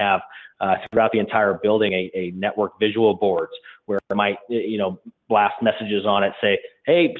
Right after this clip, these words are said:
say hi to Fred today. It's his birthday," or, uh, "Wish Mike and his family congrats.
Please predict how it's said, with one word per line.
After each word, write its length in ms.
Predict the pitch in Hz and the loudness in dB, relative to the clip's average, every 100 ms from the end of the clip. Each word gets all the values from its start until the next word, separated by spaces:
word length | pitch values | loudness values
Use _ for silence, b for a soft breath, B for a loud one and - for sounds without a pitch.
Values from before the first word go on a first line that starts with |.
| - | 0
say 120 | 160 | 2
hi 160 | 165 175 | 4 2
to 100 | - | 2
Fred 180 | 170 175 | 2 0
today. 260 | 156 139 135 | 2 2 4
It's 140 | 135 139 | 2 -4
his 100 | 127 | -2
birthday," 540 | 156 165 - 127 127 | 2 2 2 2 4
or, 180 | 113 - - B 113 | 2 -2 -8 B 0
uh, 220 | 113 110 | 2 2
"Wish 200 | 120 135 - | 2 0 2
Mike 220 | 147 147 | 0 0
and 100 | 139 | -2
his 120 | 151 151 | -2 -2
family 300 | 151 143 139 | -2 -2 -4
congrats. 480 | - 131 135 139 | -8 -6 -2 0